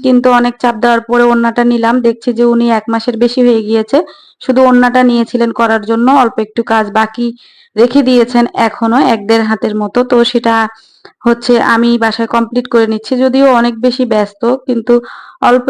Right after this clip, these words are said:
একটু কাজের জন্য তো কোনো ড্রেস ফেলে রাখতে পারি না, সেটা আমাকে কমপ্লিট করে নিতে হবে। এমনিতে এই রমজানে আমার কাজের চাপ অনেক বেশি বেড়ে গিয়েছে, এখন কিন্তু রোজা আসেনি। যেহেতু আমি একা হাতে এই কাজটা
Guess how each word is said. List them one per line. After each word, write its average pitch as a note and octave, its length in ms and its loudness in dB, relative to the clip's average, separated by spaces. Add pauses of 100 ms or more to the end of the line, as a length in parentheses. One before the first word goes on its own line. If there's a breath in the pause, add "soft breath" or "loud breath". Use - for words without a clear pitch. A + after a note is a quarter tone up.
(100)
একটু C4 220 -2
কাজের A#3 400 0
জন্য A#3 280 0
তো A#3+ 140 -2
কোনো A#3 320 0
ড্রেস A3 280 0
ফেলে A#3+ 220 0
রাখতে G#3+ 320 -2
পারি G3+ 260 -2
না, G#3+ 140 0 (520 soft breath)
সেটা B3 260 0
আমাকে A#3+ 240 2
কমপ্লিট B3 460 0
করে A3 240 2
নিতে G3 280 0
হবে। G#3 260 -2 (560)
এমনিতে C#4+ 420 4 (120)
এই C#4 180 4
রমজানে B3 440 4 (240)
আমার G#3+ 220 2 (180)
কাজের A#3+ 320 2
চাপ B3 180 2 (220)
অনেক B3 180 2 (120)
বেশি A3 280 2 (100)
বেড়ে G3+ 240 4
গিয়েছে, G3+ 360 0 (100)
এখন A3 160 -4 (100)
কিন্তু A3 200 -2
রোজা A3 300 2 (100)
আসেনি। G#3+ 300 -4 (100)
যেহেতু B3 260 2
আমি B3+ 160 2 (100)
একা A3+ 180 -2
হাতে A3+ 240 -2 (100)
এই A#3 80 2
কাজটা A3 360 -2